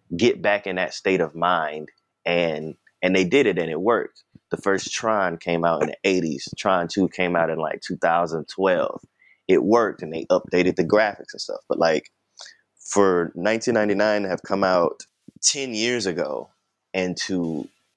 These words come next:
go back and put yourself in that state of mind again, I think, I don't think he achieved it.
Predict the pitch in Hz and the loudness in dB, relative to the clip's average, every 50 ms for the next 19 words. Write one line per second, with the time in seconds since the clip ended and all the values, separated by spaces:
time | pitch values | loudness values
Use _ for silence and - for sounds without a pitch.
0 | _ _ _ - - 107 107 113 107 87 104 104 107 101 92 - - - - 82 | _ _ _ -2 0 2 4 4 2 2 2 2 2 0 0 -4 -6 -12 -14 -14
1 | 87 - - - 120 - - 101 - - 107 98 90 - - - 92 95 82 - | -14 -8 -4 -4 -4 -2 -4 -6 -6 -2 -2 -2 -2 -2 -2 -2 0 0 -2 -4
2 | - - - 104 101 95 90 87 85 87 95 101 101 95 82 73 80 73 69 - | -4 -4 0 0 2 2 2 0 0 0 -2 -2 -2 -2 -4 -6 -8 -8 -8 -6
3 | - 85 90 92 - - 110 104 98 90 - - - _ _ _ _ _ _ _ | -4 -4 -4 -4 -2 -2 0 0 0 -2 -4 -10 -16 _ _ _ _ _ _ _
4 | _ _ _ _ _ - 98 107 110 101 90 110 101 - - 101 87 - - - | _ _ _ _ _ -2 0 0 0 2 0 0 0 0 2 0 0 0 0 -2
5 | - - 120 117 101 78 - - - - | -2 2 2 2 2 2 0 -2 -2 -4